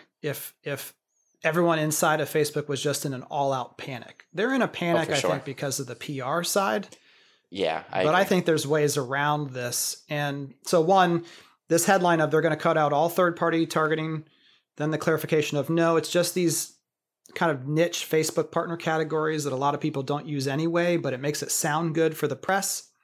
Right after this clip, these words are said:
Speaker 1: Uh, then there have been other articles that have come out from, I think, Marketing Land and Search Engine,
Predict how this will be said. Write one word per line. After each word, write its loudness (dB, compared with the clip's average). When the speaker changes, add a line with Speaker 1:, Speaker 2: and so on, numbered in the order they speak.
Speaker 1:
Uh, 2
then 0
there 4
have 2
been 4
other 4
articles 0
that -4
have -2
come -2
out 0
from, -4
I -10
think, -8
Marketing -2
Land -4
and -8
Search -2
Engine, -6